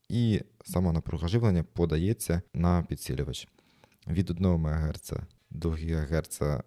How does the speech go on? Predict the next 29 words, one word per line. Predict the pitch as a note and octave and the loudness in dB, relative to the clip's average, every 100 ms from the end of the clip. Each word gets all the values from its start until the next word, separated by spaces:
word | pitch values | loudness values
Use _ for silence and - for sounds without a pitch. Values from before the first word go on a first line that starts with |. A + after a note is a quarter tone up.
| - | -6
е, | C2+ C#2+ | -4 -2
робочий | E2+ D#2+ - D2+ | 0 -2 -2 -2
діапазон | D#2+ E2 D#2 | 0 0 -2
частоти | D2 C#2 D2+ | -4 -6 -6
підсилювача, | - - E3 E3+ D#3 C#3 C#3+ _ | -6 -4 2 2 2 0 -2 _
підсилення | - - G2+ E2+ D#2 D2 - _ | -10 2 4 6 4 0 -8 _
двадцять | - D#2+ F2 - - - - | -8 2 2 2 -6 -8 -8
децибел, | - - F2 A2 F3 F#3 _ - | -6 -4 0 2 2 -4 _ -6
від | F2 E2+ | -2 -2
двадцяти | E2+ F2 F2+ - _ - F#2+ | 0 2 2 0 _ -2 0
п'яти | F#2 F2 | 2 2
до | E2+ | 2
вісімнадцяти, | D#2 D#2+ E2 D#2 - - - _ | 0 0 0 0 -2 -8 -10 _
і | G2 G2+ F2 D#2 - _ | 0 2 4 2 -4 _
П | - E2+ D2+ - | 0 2 0 -4
один | - D#2 D#2+ D#2+ D#2 D#2+ - _ | -6 -2 2 2 0 -4 -16 _
Д | - E2+ | -6 -4
Б, | E2+ C3 F#3 - - | -2 -2 -4 -8 -6
двадцять | D2+ F2 - | -2 -2 -4
шість | - A#2 F#2+ | -4 -4 0
Д | E2+ | 0
Б | D#2+ - | 0 -2
М, | C2+ D2 D#2+ _ _ _ _ | -2 -2 -6 _ _ _ _
що | - - A#2+ | -16 -4 -2
достатньо | B2 F#2 - F#2+ - E2 D#2+ D2+ E2+ - - | 0 -2 2 0 2 0 0 -2 -6 -14 -12
добре, | C2 E2+ F2+ - | 0 0 0 -2
як | D2+ - | -4 -4
на | |
мене. | D2+ C#2 D2 | -4 -2 -4